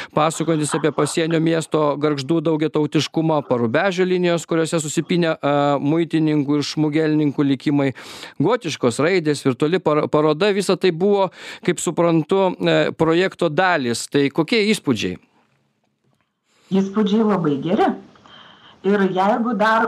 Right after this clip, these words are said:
Speaker 2: prisiminti jūsų klausimus apie Didžiąją ir Mažąją Lietuvą, manau, reikėtų tikrai prisiminti jau, manau, kad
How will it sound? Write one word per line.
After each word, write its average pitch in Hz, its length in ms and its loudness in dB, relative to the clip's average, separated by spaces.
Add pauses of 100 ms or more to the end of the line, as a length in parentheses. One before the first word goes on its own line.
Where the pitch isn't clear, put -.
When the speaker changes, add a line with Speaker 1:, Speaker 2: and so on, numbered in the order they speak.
Speaker 2:
prisiminti 214 640 -2
jūsų 202 380 -6
klausimus 196 720 0
apie 165 240 -8
Didžiąją 214 380 -2
ir 165 100 -4
Mažąją 185 460 0
Lietuvą, 214 500 -2
manau, 196 320 0
reikėtų 277 540 -4 (180)
tikrai 240 320 -4
prisiminti 226 560 -2
jau, 220 80 2
manau, 214 320 2
kad 196 320 -2